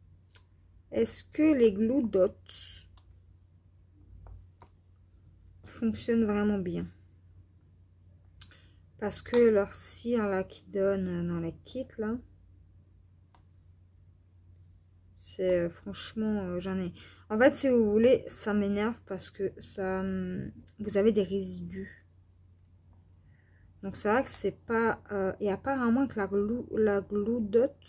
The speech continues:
dots glue, glue dots, je sais plus, vous n'en avez pas. Donc c'est vrai que pour moi, ce sera peut-être un peu mieux,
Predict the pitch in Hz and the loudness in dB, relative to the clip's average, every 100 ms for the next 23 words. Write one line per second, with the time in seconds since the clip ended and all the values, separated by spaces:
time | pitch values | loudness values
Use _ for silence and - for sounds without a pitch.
0 | - 196 208 214 - - 220 247 285 - | -18 -4 -2 -2 -4 -6 -4 -4 -6 -10
1 | - 208 214 214 202 226 226 - - 202 | -10 -4 -2 -2 2 2 0 -10 -16 -12
2 | 202 214 202 220 240 - - - - - | -6 -4 -4 -6 -10 -14 -20 -20 -20 -20
3 | - - - - - 220 240 269 320 302 | -20 -20 -20 -16 2 8 10 10 10 10
4 | - - - - - - - _ _ _ | 6 0 -8 -10 -20 -20 -20 _ _ _
5 | _ - - - - 208 180 - 202 233 | _ -20 -20 -20 -10 -4 -4 0 0 0
6 | - 180 180 226 214 - 147 202 - - | -2 -2 0 -2 -4 -8 -8 -8 -10 -8
7 | 170 185 175 160 175 | -8 -4 -2 0 -2